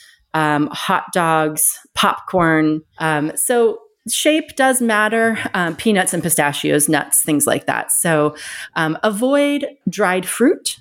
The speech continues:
avoid nuts right now, but you can finely grind them if you wanna do allergen exposure, whatever, and sprinkle that on yogurt, or just use the nut butter and stir that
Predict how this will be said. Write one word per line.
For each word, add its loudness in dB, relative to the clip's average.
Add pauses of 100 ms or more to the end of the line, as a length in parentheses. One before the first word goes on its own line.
(240)
avoid 0
nuts 0
right 0
now, 2
but -2
you 2
can 0
finely 0
grind 0
them 2
if 0
you 2
wanna 4
do 0
allergen 0
exposure, 2
whatever, 2
and 2
sprinkle -2
that 0
on -2
yogurt, 2
or 0
just 0
use -2
the 0
nut 2
butter 2
and 2
stir 0
that 0